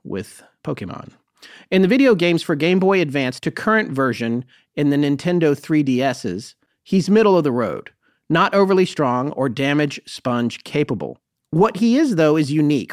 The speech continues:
One of the only Pokemon to not have what's called weaknesses. Pokemon have types. Think water is powerful against fire.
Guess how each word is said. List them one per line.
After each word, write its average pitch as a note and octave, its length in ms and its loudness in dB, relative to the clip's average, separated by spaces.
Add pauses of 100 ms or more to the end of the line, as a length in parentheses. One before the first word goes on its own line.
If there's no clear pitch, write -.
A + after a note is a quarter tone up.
(120)
One F#3 180 2
of G3+ 100 2
the G3 120 0
only B3+ 280 4
Pokemon D#3+ 540 0
to D3 100 -2
not D#3+ 300 0
have A2+ 400 -4 (240)
what's C3+ 240 -2
called C3+ 260 -2
weaknesses. C#3 680 -4 (480)
Pokemon F3+ 360 0
have C#3+ 160 -4
types. - 440 -4
Think C#3 220 -2 (120)
water D3 400 2
is A#2 180 -8
powerful B2+ 400 -4
against G#2+ 320 -6
fire. G#2 440 -6